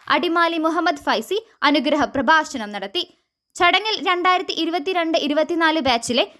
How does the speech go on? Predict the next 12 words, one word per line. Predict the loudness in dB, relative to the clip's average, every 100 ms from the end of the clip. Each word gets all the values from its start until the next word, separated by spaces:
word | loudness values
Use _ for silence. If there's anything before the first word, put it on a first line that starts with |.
| _
മെറിറ്റ് | 2 4 2 -2
വിദ്യാർത്ഥികൾക്ക് | 0 0 0 -2 -4 0 0 0 0 2
അവാർഡുകളും | 6 4 4 0 -2 -4 _ -2
സർട്ടിഫിക്കറ്റുകളും | -2 0 -4 -6 -4 -4 -4 -4 -2
കൈമാറി. | -2 0 2 2 0 _ _ 2
ടോപ്പർ | 2 4 0 -2
വിദ്യാർത്ഥികളായ | 0 0 0 -2 0 2 0 -2
പി | -4
എം | -2 -2
ഷാനിബ, | 0 2 2 2 2 0 _ _
ടി | -4
ഷഹന | -2 0 0 0